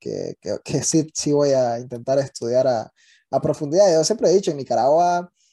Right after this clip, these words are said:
existe el racismo institucional porque, digamos, nuestro sistema educativo, incluso los, los libros que todavía se estudian hasta el día de hoy fueron escritos en una época donde,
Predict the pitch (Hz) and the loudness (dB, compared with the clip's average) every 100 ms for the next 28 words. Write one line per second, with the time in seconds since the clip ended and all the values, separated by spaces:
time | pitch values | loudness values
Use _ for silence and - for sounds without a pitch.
0 | - _ _ _ _ _ _ _ 143 - | -20 _ _ _ _ _ _ _ -12 -8
1 | 151 185 160 147 175 185 180 190 185 - | -2 2 2 2 2 0 0 -2 -4 -8
2 | _ _ _ _ _ _ _ _ _ _ | _ _ _ _ _ _ _ _ _ _
3 | 185 156 135 151 147 135 135 123 160 175 | -4 -4 -4 -6 -4 -4 -4 -2 -4 -2
4 | 170 147 139 127 120 104 76 69 58 135 | -2 -2 -2 -2 -4 -6 -8 -12 -10 -2
5 | 131 143 151 143 135 135 127 123 - 135 | 0 0 -2 -6 -10 -8 -8 -6 -2 -2
6 | 160 147 127 - 160 160 143 135 139 151 | 0 0 0 2 2 2 0 -4 -4 -2
7 | 143 131 120 - 131 123 135 165 160 151 | -2 -2 -6 -10 -10 -4 2 4 2 0
8 | 131 123 127 143 143 - 151 151 139 131 | -4 -2 0 -2 -4 -8 -4 -2 -4 -6
9 | 127 135 139 143 143 143 143 - 143 143 | -6 -2 -2 -2 -4 -8 -10 -10 -10 -8
10 | 139 135 131 135 147 139 139 117 113 110 | -10 -8 -6 -6 -4 0 0 0 -4 -8
11 | 107 | -8